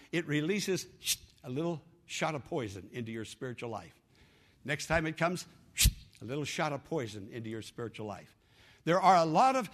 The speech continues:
spiritually sick Christians today. Not physically. I'm not talking about physically. I mean,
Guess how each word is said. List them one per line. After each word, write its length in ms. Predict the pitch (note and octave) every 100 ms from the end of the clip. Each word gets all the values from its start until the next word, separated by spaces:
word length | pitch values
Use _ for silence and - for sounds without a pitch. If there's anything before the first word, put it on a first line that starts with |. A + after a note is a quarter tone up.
| -
spiritually 880 | - - - D#4 E4 G3+ - E3 D#3
sick 320 | - B3 B3+ - _ -
Christians 560 | D#4+ D4 - C#3 A2+ -
today. 400 | B2 B2 G2 - _ _ -
Not 260 | A3+ A#3+
physically. 460 | - B3+ E3 D3+ D3+
I'm 120 | F3
not 160 | A3+ -
talking 280 | B3+ G3
about 200 | D#3+ C#3+ A#2 G#2+
physically. 480 | - A3+ C#3+ C3 C3+ - - -
I 140 | G3
mean, 240 | G3 G3+